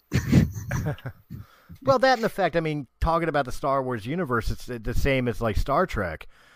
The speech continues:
Speaker 2: Now, Star Trek kinda cheats a little bit with the universal translator, but you figure you live in this, this reality where there's so many different creatures speaking so many different languages,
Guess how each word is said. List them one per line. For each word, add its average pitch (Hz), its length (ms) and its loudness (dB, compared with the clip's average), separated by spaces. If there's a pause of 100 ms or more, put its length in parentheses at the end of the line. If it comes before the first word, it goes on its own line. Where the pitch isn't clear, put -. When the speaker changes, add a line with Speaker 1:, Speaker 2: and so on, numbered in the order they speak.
(160)
Speaker 2:
Now, 127 140 2
Star 135 300 6
Trek 131 300 4
kinda 123 300 4
cheats - 320 -8
a - 40 -4
little 104 240 -2
bit 107 160 2
with 101 160 -4
the 104 100 -4
universal 101 600 0
translator, 107 920 -2 (680)
but 123 240 10
you 131 120 -2
figure 160 280 2
you 139 280 -4
live 143 280 4
in 143 100 0
this, 123 300 2
this - 640 -4 (300)
reality 131 640 2
where 107 220 0
there's 101 240 -4
so 135 1080 4
many 113 640 -2
different 117 480 -2
creatures 127 480 -4
speaking 101 380 -10
so - 260 -8
many 127 240 -4
different 110 340 0
languages, 110 600 -6